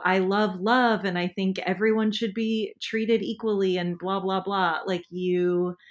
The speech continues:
have really shown me that even if I am, you know, against white supremacy, there are subtle ways that I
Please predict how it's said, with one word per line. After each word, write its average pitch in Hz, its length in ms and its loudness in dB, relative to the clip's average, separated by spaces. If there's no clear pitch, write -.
have 185 140 -2
really 196 260 2
shown 196 400 0
me 175 280 -4
that 160 340 0
even 175 480 -4
if 175 200 -6
I 160 260 0
am, 156 500 -8
you 190 140 0
know, 165 360 -2
against 175 800 -6
white - 340 -4
supremacy, 202 720 0
there 170 260 0
are 165 360 0
subtle 165 500 -4
ways 170 580 -2
that 147 340 -2
I 151 720 -4